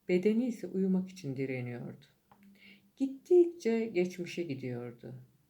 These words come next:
Beyninin atladığı ya-, yaşlara yetişmekte zorluk çekiyordu.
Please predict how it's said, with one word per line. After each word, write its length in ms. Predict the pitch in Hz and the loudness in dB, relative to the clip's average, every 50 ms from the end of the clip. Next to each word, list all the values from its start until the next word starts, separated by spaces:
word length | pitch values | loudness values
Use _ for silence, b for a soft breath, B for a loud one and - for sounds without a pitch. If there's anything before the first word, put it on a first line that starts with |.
| _ _ _ _ B B B B B B B B B - | _ _ _ _ B B B B B B B B B 0
Beyninin 480 | 240 269 277 277 302 320 339 349 339 269 | 4 4 4 4 4 4 4 4 4 4
atladığı 480 | 190 202 202 - 196 185 180 - 190 | 2 0 -2 -2 -2 -2 0 0 2
ya-, 220 | 190 175 165 160 - - - _ _ | 2 0 -2 -4 -8 -16 -20 _ _
yaşlara 500 | - 165 160 160 147 - 151 151 156 190 | -4 -4 -4 -4 -6 -8 -6 -6 -4 -4
yetişmekte 680 | 202 180 160 151 - - - - 160 160 - - - 165 | -2 -2 -4 -4 -8 -12 -14 -12 -12 -12 -10 -8 -8 -6
zorluk 480 | - - 143 139 131 127 135 - - - | -4 -4 -4 -4 -4 -6 -10 -14 -14 -16
çekiyordu. 560 | - 127 127 - - - - - - - | -16 -16 -14 -12 -10 -10 -10 -12 -14 -18